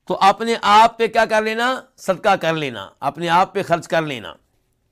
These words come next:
فَإِنْ فَضَلَ شَيْءٌ فَلِأَهْلِكَ، اگر کوئی چیز بچ گئی اس مال میں سے تو وہ کس کے لیے ہوگی؟ تمہارے اہل و عیال کے لیے،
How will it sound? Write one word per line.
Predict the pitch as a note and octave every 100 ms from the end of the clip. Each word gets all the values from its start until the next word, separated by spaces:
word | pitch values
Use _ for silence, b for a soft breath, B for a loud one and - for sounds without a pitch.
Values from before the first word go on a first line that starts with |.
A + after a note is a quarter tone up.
| _ _ _ _ b b _ -
فَإِنْ | C#3 F3+ F3+
فَضَلَ | D#3 E3 F3+ F#3
شَيْءٌ | F3 F#3+ G#3+ G#3 A#3 G3+
فَلِأَهْلِكَ، | G3+ G3 - F3 E3+ D#3 D3 C3 A2+ _ _ _ _ _
اگر | D#3+ F#3 A#3+
کوئی | A#3 A#3+
چیز | G#3+ A#3 G3+
بچ | G#3+ A#3 G#3
گئی | F3+ D3
اس | D3+
مال | E3 D#3 D3+
میں | C#3+
سے | A#2+ C#3 C#3+ - _ _ _
تو | -
وہ | G3
کس | G#3 G#3+
کے | A3+
لیے | A3
ہوگی؟ | G#3+ G#3 A3
تمہارے | F#3 F#3+ G3 G3
اہل | G3 A3
و | B3+ - -
عیال | D3 D3+ D3
کے | C3+ F#2
لیے، | D#2+